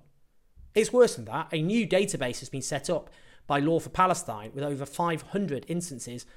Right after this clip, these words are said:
of Israeli incitement to genocide because, I'm afraid to say, the South African document is already shockingly out of date, because of atrocities, but also incitement and intent. Why didn't the interviewer mention a single example of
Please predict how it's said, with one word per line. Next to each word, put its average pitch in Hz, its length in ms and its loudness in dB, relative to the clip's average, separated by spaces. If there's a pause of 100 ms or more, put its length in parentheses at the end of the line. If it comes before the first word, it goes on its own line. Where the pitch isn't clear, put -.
(260)
of 139 120 -4
Israeli 135 400 -2
incitement 120 400 -8
to - 80 -14
genocide 135 560 -2
because, 185 340 0
I'm 139 100 -6
afraid 131 260 -4
to - 80 -10
say, 143 360 0 (300)
the - 80 -10
South 151 260 2
African 175 380 -2
document 139 420 -8
is 135 180 -10
already 147 400 0
shockingly 123 680 -6
out 127 220 -8
of 117 120 -14
date, 180 360 2 (260)
because 113 160 -10
of 110 80 -10
atrocities, 147 560 -2
but - 120 -18
also 120 280 -10
incitement 104 480 -12
and 104 100 -14
intent. 98 320 -10 (800)
Why 226 140 2
didn't 277 140 -2
the 254 80 2
interviewer 117 540 -4
mention 139 520 -8 (340)
a - 60 -16
single 185 640 -4
example 120 640 -10 (680)
of 123 420 -4